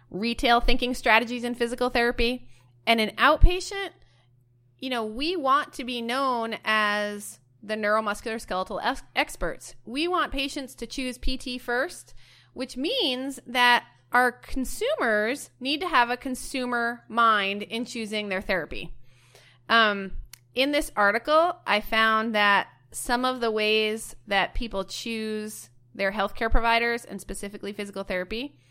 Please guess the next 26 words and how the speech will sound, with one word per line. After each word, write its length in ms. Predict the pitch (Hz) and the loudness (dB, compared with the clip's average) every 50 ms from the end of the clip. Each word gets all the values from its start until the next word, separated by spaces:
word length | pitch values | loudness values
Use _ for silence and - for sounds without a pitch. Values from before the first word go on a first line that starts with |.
| _ - - _ _ - - | _ -20 -20 _ _ -6 0
are 260 | 202 202 202 202 190 | 2 2 4 4 2
through 220 | 196 - 190 196 185 | 0 -4 -8 -8 -6
brand 360 | - 208 208 226 254 311 - | -2 0 2 2 2 2 6
presence, 600 | - - 330 349 427 466 - - - - - - - - - - - - - _ _ _ _ _ _ _ _ _ _ _ _ _ _ _ _ _ | 6 6 6 6 0 -6 -8 -10 -14 -14 -14 -16 -18 -20 -20 -20 -20 -20 -20 _ _ _ _ _ _ _ _ _ _ _ _ _ _ _ _ _
with 280 | - 220 233 220 - - | -2 0 0 0 0 -4
extraordinary 680 | - 190 - - - - 262 269 294 294 339 339 359 370 | -10 -10 -8 -8 -4 2 4 4 4 4 4 2 2 0
experiences. 760 | 370 - - - 254 233 220 208 202 208 - 220 220 254 285 | -2 -4 -4 -2 0 0 0 0 0 -2 -2 -2 -2 -2 -2
So 200 | - - 214 208 | 0 2 2 4
as 280 | - - 196 202 196 233 | 4 2 0 0 0 2
you 160 | 294 403 440 | 2 2 2
said, 260 | 427 - 277 226 220 | 4 4 4 6 8
Paul, 540 | - - 196 180 180 180 180 202 220 - - - _ _ _ | 8 8 8 6 4 2 2 0 -2 -6 -10 -20 _ _ _
you 140 | - 220 214 | -8 -4 -2
know, 300 | 202 190 190 190 196 196 - - _ | -2 0 -2 -2 -4 -6 -10 -20 _
"How 260 | - - - 156 175 | -10 -4 -2 -2 -2
was 120 | 190 202 214 | -2 -4 -4
your 100 | 226 233 | -4 0
therapy?" 460 | 330 330 339 339 - - - 123 - | 0 2 2 0 0 -2 -4 -4 -6
"It 60 | - | -8
was 100 | 185 196 | -10 -6
awesome. 560 | - - 226 247 262 - - 175 156 156 165 - - - | 0 4 4 4 4 2 -4 -6 -6 -6 -10 -12 -14 -14
I 40 | - | -10
had 140 | - 151 165 | -8 -6 -6
a 40 | |
great 160 | 160 180 180 190 | -4 -4 -4 -6
experience." 760 | - - - 233 233 214 185 160 135 - - - - - | -6 -8 -4 -2 -2 0 -2 -2 -4 -8 -12 -16 -16 -16